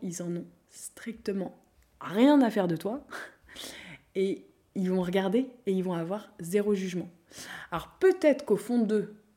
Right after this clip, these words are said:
ils vont se dire, « Oh, regarde, la Française, elle est un petit peu folle à crier après son enfant. »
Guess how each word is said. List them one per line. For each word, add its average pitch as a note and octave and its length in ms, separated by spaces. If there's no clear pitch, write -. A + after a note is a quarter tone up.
ils G3 120
vont G3 180
se F3+ 60
dire, « G#3 200
Oh, - 200
regarde, G#3 300
la D#3+ 140
Française, G3 400
elle F3 60
est D#3 40
un F3+ 80
petit A3 180
peu A#3 140
folle D4+ 240
à - 80
crier C4+ 300
après A#3 260
son G3+ 180
enfant. » F#3 400